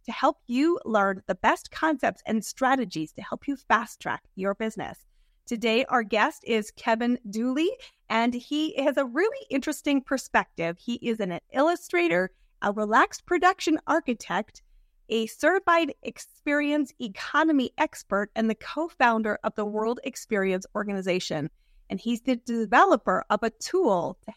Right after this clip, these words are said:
help non-designers, the E R Y method. He has a great purpose in life to help make the ordinary extraordinary by guiding others out of the service economy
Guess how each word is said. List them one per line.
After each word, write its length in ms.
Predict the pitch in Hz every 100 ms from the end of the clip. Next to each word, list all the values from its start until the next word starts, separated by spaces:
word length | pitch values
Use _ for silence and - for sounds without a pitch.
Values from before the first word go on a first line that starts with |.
| -
help 320 | - 269 247 _
non-designers, 1400 | 247 208 190 190 214 - 220 208 208 196 190 139 - - _ _ _ _ -
the 160 | 214 _
E 220 | 247 269 359
R 240 | - 247 247
Y 300 | 220 214 208
method. 640 | 196 190 185 - 127 240 -
He 400 | _ 247 262 269
has 260 | 247 254 247
a 80 |
great 400 | 220 233 233 330
purpose 340 | - 277 262 240
in 200 | 233 214
life 240 | 214 220
to 100 | 214
help 320 | 202 - 285 -
make 280 | 247 247 -
the 140 | 214 -
ordinary 640 | 240 320 277 185 151 170 - _ -
extraordinary 920 | 254 240 - - - 190 170 156 101 - _ _ _
by 120 | 220
guiding 380 | 214 226 220 226 -
others 360 | 262 285 196 196 - -
out 220 | 320 415
of 120 | - 240
the 100 | 220
service 540 | - 359 415 240 -
economy 680 | 185 - 180 170 175 208